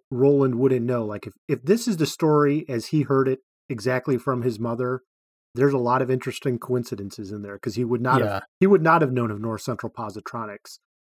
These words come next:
Speaker 1: Would he have known that the Covenant man, who is obviously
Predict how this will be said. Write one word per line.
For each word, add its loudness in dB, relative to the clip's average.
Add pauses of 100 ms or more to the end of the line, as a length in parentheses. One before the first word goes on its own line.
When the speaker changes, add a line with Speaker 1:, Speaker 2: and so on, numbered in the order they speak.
(480)
Speaker 1:
Would 4
he 6
have 2
known 4
that 0 (520)
the -4
Covenant 2
man, -2
who 0
is 0
obviously 2